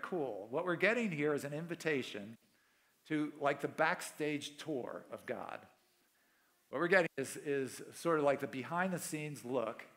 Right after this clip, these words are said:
at heaven. That's what the book of Revelation is promising to us. It's like we get the backstage pass, you know, to the after-show party. And so we're, we're being invited, and you can, you can think about it. We have these three persons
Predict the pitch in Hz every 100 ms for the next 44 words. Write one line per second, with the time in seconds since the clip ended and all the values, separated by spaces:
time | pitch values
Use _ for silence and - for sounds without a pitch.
0 | _ _ - 107 113 113 - 65 67 _
1 | _ _ _ _ _ _ - 151 185 165
2 | 160 151 147 151 139 135 139 123 107 -
3 | 160 156 139 123 117 107 - 104 98 -
4 | 110 147 135 147 143 175 139 117 143 170
5 | - - 139 131 - - 113 95 104 -
6 | - - _ _ _ _ _ _ _ _
7 | _ 113 117 120 - 139 131 143 139 -
8 | 135 - 113 107 120 110 104 64 127 -
9 | _ _ _ _ _ _ _ _ 127 123
10 | 151 147 147 139 147 143 147 160 180 165
11 | 120 147 170 175 135 135 143 - 143 143
12 | 139 120 135 135 127 131 180 175 123 113
13 | 131 143 135 131 131 120 - 151 160 160
14 | 170 165 - 113 127 117